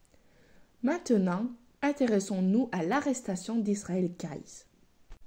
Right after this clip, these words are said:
Après le meurtre de Koenig et être parti en croisière, non pas avec la famille de la victime, comme, comme je vous ai dit, mais avec sa propre famille,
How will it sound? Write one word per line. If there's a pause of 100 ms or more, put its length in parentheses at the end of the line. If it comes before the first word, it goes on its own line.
(1160)
Après
le
meurtre
de
Koenig (1700)
et
être
parti
en
croisière,
non
pas
avec
la
famille
de
la
victime,
comme,
comme
je
vous
ai
dit,
mais
avec
sa
propre
famille,